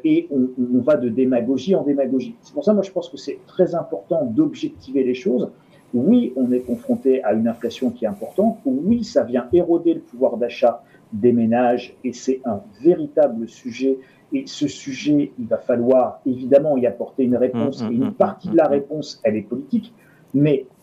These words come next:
Speaker 1: en France, de toute façon, la seule chose que l'on sache faire,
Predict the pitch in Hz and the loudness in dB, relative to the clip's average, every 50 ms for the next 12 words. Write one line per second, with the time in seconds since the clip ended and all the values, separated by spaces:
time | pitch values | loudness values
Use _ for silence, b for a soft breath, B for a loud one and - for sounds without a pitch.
0 | _ _ _ - - 131 131 - - 202 220 254 247 - - - - _ - 113 | _ _ _ 0 0 0 0 0 0 0 2 2 0 -2 -6 -18 -20 _ -8 -8
1 | 104 110 110 - - - 160 151 - 139 127 - - - 226 247 254 254 - - | -6 0 0 0 0 0 -6 -4 0 0 0 0 0 0 2 2 2 0 -4 -12
2 | _ - 120 117 120 - - - 202 190 - - - 208 190 - - - 127 120 | _ -4 0 0 0 0 2 0 2 2 2 0 0 0 0 0 -2 -4 -4 -4
3 | 113 - - 123 107 - - - - 180 185 196 220 - 226 | -4 -2 -2 -4 -4 -4 -6 -6 4 4 4 6 6 2 -2